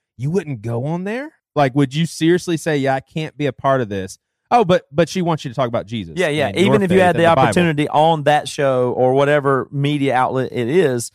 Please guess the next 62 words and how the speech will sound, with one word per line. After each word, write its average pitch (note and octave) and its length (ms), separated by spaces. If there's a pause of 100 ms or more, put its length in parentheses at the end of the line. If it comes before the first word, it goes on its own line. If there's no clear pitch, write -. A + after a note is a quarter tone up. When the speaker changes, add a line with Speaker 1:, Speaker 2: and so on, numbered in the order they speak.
(180)
Speaker 2:
to D3 120
make C#3+ 300
your D3+ 120
Speaker 1:
Right, B3 160
Speaker 2:
point, D3+ 180
which D3+ 120
Speaker 1:
right. - 60
Speaker 2:
this A3 140
guy D3+ 200
had F3+ 320
actually B2+ 380
good A#2+ 280
points. - 380
Like, B2 160
his D#3 140
points, F3+ 340
it's G#3+ 140
not E4 120
Speaker 1:
Exactly. G#3 260
Speaker 2:
that F#3+ 80
he's D3 120
wrong. D3 380
It's E4+ 120
Speaker 1:
Sure. E4 60
Speaker 2:
not F#3 200
that, D#3 200
he, C#3+ 160
"Oh, D#3 160
he's D3+ 120
so D3 120
stupid, D3+ 400
he D3+ 120
should C3 200
like C3+ 420 (300)
cuss E3+ 240
words G#2+ 320
more." G#2 280
That's C#3+ 200
not, D3+ 240
that's F#3 180
Speaker 1:
Right. F3 40
Speaker 2:
not D3 160
at B2+ 180
all. D#3 320 (160)
What C#3+ 240
you E3+ 160
did F3 180
was C#3 120
have D#3+ 240
him C#3+ 140
on C#3+ 240
and C3 100
have C3 120
a B2 60
genuine C#3+ 460
discourse C3 500 (160)
where A#2 140
he F4+ 220
made D#3+ 180
some D3 240
kick-ass F#3+ 440
points G#3 640